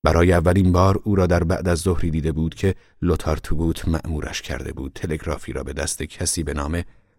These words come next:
لورنزو داسا برساند که نشانیش معلوم نبود.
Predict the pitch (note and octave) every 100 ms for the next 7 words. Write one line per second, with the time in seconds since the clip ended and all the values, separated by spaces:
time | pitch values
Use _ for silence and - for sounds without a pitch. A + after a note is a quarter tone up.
0 | F#2 F2 D2 C#2 C#2 C#2+ D2+ D#2 - C#2+
1 | C#2 - - A#1 - - E2+ D2+ - D2+
2 | D2+ - - - - - - - - _
3 | -